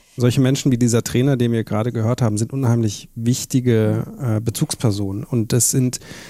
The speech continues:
quasi die kleinen Chancen, die es noch in dieser Gesellschaft gibt, in den Gegend-,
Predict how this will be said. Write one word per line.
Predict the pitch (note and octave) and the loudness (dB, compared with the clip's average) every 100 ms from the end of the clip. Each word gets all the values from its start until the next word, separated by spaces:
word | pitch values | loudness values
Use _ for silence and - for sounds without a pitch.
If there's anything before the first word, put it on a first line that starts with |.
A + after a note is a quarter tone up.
| - | -18
quasi | - A#2+ A#2+ A#2+ B2 | -4 2 2 4 2
die | A#2+ A#2 A#2 - | 2 2 0 -6
kleinen | - A#2+ A2+ C3+ D3 C3 | -8 -2 2 2 2 0
Chancen, | - B2 B2 C#3 C3 A#2+ | -2 -2 0 0 -2 -2
die | A#2+ | -2
es | C3+ - | -2 -2
noch | A#2 - | -2 -4
in | A#2+ | -4
dieser | A#2 A2+ | 0 0
Gesellschaft | A2+ A2+ B2 - - | 0 0 0 -2 -2
gibt, | C3 - | -2 0
in | A#2 | 2
den | A2+ A#2+ | 2 2
Gegend-, | A#2 A#2+ C3 A#2 | 2 2 2 -2